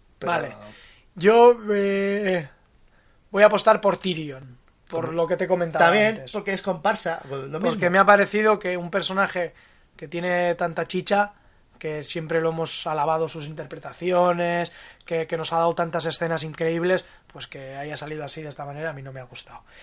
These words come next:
Speaker 2: ¿Y de fuego? ¿Cuál es el personaje o que te ha gustado, que has
Speaker 1: Cersei,
Speaker 2: dicho?
Speaker 1: Cersei. <laughs> Pero
Speaker 2: Creo
Speaker 1: además ha tenido muchos minutos, ha tenido sus momentos, eh, yo soy la nueva Tywin, o sea, ha toreado,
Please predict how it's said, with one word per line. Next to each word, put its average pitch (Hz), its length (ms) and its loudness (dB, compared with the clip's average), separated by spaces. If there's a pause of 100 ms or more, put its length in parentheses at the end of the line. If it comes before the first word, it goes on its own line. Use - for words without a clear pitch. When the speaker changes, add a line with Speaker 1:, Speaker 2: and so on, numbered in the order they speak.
(420)
Speaker 2:
¿Y 190 80 -2
de 190 120 4
fuego? 247 500 4
¿Cuál 202 140 2
es 175 60 -4
el 196 100 0
personaje 185 680 2
o 180 440 4
que 180 80 -4
te 185 100 -4
ha 180 40 6
gustado, 175 380 6
que 180 40 8
has 175 60 6
Speaker 1:
Cersei, 208 280 12
Speaker 2:
dicho? 170 120 4
Speaker 1:
Cersei. 233 520 10
<laughs> - 100 2 (800)
Pero 214 360 -10
Speaker 2:
Creo 240 200 12
Speaker 1:
además 226 260 10 (140)
ha 170 100 4
tenido 185 220 6
muchos 165 240 -4
minutos, 214 680 0 (840)
ha 156 120 0
tenido 160 520 6
sus 147 500 -2
momentos, 143 680 -4 (260)
eh, 123 380 -8
yo 139 100 -6
soy 135 400 -2
la 131 120 -2
nueva 127 280 -4
Tywin, 196 580 4 (340)
o 156 40 -18
sea, - 640 -16 (100)
ha 147 140 -6
toreado, 165 720 6